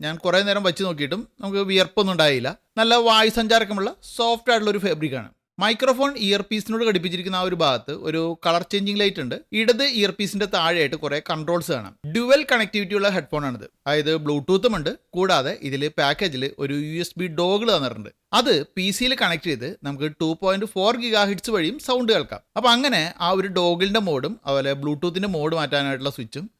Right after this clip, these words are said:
നമുക്ക് മ്യൂസിക് മോഡും ഗെയിം മോഡും ചേഞ്ച് ചെയ്യാനുള്ള സ്വിച്ചുകളൊക്കെയാണ് ഈ കാണുന്നത്. ഇതുപോലെ അഡ്ജസ്റ്റബിൾ ആയിട്ടുള്ള ഈ ഒരു ഇയർ പീസുകളിൽ പതിനാറ് ohms-ന്റെ നാൽപത് എം എമ്മിന്റെ നിയോഡിമിയം ഡ്രൈവേഴ്സ് ആണ് ഉപയോഗിച്ചിരിക്കുന്നത്. പിന്നെ മൈക്കിന് ഫ്ലെക്സ് മൈക്ക് എന്നാണ്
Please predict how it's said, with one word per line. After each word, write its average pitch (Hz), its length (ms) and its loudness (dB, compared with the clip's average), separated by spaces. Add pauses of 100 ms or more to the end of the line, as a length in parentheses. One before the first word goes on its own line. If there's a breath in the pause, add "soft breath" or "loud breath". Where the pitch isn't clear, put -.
(160)
നമുക്ക് 165 480 0
മ്യൂസിക് 165 420 -2
മോഡും 196 340 0
ഗെയിം 180 360 2
മോഡും 247 280 4
ചേഞ്ച് 165 260 2
ചെയ്യാനുള്ള 156 360 0
സ്വിച്ചുകളൊക്കെയാണ് 156 600 -4
ഈ 165 80 -8
കാണുന്നത്. 175 340 -4 (240)
ഇതുപോലെ 214 460 4
അഡ്ജസ്റ്റബിൾ 190 560 2
ആയിട്ടുള്ള 220 240 4
ഈ 220 80 2
ഒരു 220 160 0
ഇയർ 165 320 0
പീസുകളിൽ 131 500 -6 (120)
പതിനാറ് 175 440 0
ohms-ന്റെ 143 560 -4 (260)
നാൽപത് 160 480 0
എം 165 140 0
എമ്മിന്റെ 143 360 -6
നിയോഡിമിയം 190 720 0
ഡ്രൈവേഴ്സ് 165 520 0
ആണ് 127 180 -6 (120)
ഉപയോഗിച്ചിരിക്കുന്നത്. 113 600 -8 (160)
പിന്നെ 151 240 -2
മൈക്കിന് 175 600 -2
ഫ്ലെക്സ് 170 500 -2
മൈക്ക് 226 300 0
എന്നാണ് 185 300 -2